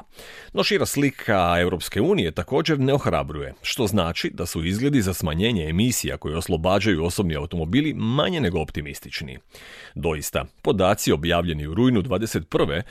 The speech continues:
pokazuju da je ukupno vlasništvo privatnih automobila poraslo tijekom posljednjih pet godina u gotovo svim državama članica,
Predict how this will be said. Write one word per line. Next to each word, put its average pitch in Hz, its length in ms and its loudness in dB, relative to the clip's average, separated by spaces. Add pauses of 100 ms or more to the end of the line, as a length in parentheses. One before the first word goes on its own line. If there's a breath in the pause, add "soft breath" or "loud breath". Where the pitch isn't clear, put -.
(140 loud breath)
pokazuju 143 560 0
da 90 100 0
je 82 100 0
ukupno 147 600 2
vlasništvo 113 640 0
privatnih 113 440 -2
automobila 87 600 0
poraslo - 600 0
tijekom 80 320 -6
posljednjih 87 480 -4
pet 80 240 -2
godina 104 340 2
u 78 60 -6
gotovo 92 340 -2
svim 160 300 -2
državama 85 460 -2
članica, 71 600 -2